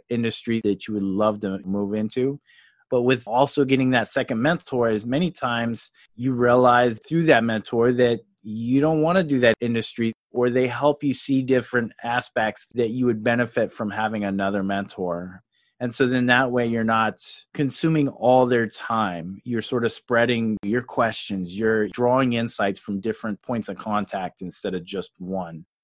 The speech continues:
Because if you don't have that mentor, it's like driving in the dark. <laughs> You gotta turn some lights on and you gotta have somebody sort of point you in a good direction.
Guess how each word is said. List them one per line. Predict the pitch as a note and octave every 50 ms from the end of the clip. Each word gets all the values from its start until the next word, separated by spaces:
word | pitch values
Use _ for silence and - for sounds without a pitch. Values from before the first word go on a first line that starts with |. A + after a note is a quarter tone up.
| _ _ _ _ _ _ _ _ _ -
Because | A2+ G#2+ - A#2 A2
if | A#2 - -
you | B2+ B2+
don't | C#3+ C#3+ A#2+ -
have | C3 C3 B2+
that | C3 B2+ A#2+
mentor, | A#2+ B2 B2+ C3 B2+ - D3 C3+ C3 B2
it's | A#2+ A#2 A2 G#2+ G#2 - -
like | A#2 A2+ A2+ A2+ G#2+ F#2
driving | G#2 G#2 G2+ G#2+ A#2 B2+ B2 A#2+
in | B2 A#2+
the | A2+ G#2
dark. | F#2 G2+ G2 G#2+ A2+ G#2 - _ - - - G#2+ - F2 F#2 - -
<laughs> | B2+ G#2 F#2+ F#2+ - - - - - - _ _
You | - G#2+ G#2+ G#2+
gotta | B2 B2 B2 A#2
turn | - - - B2+ B2 A#2
some | A#2 A#2+ A2 A2
lights | A2 A2+ A#2+ A2 - -
on | G#2+ G#2 G2+ G2 G2 G2
and | F#2 F#2+ F#2+ F#2+ G2 F#2
you | G2+ G2+
gotta | G#2+ G#2+ G#2+ G#2
have | G#2+ G#2+ G2+
somebody | - A2 G#2+ G#2+ G#2+ G#2+ G#2+ G2+ G2
sort | - - A2+ G#2+
of | G#2 F#2 -
point | - - A#2 A#2 A2 - -
you | A2+
in | G#2+ G#2
a | G2+
good | F#2 F#2 - G#2+ F#2+
direction. | G#2 G#2+ G#2 G2+ G2+ G#2+ G#2+ - - - G#2+ F#2+ F#2 F#2